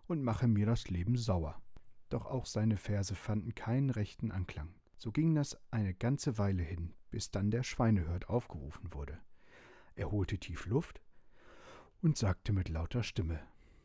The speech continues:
„Meine Frau, die heißt Kathrine, wär gern Bürgermeisterin, ist besser als das schwerste Schwein und trinkt am liebsten bayerisch Bier.“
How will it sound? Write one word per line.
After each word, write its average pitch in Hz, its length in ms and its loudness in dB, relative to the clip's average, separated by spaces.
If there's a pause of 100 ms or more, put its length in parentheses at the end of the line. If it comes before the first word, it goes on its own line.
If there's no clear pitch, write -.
(600)
„Meine 87 240 -4
Frau, 147 400 4 (140)
die 120 100 2
heißt 113 300 2
Kathrine, 92 680 0 (220)
wär 117 220 2
gern 110 280 2
Bürgermeisterin, 82 1000 0 (260)
ist - 220 -4
besser 139 320 2
als 110 240 -2
das 104 160 -2
schwerste 123 460 0
Schwein 127 480 -4 (140)
und 123 140 -2
trinkt 110 320 2
am 110 120 6
liebsten 92 380 0
bayerisch 85 460 0
Bier.“ - 300 -6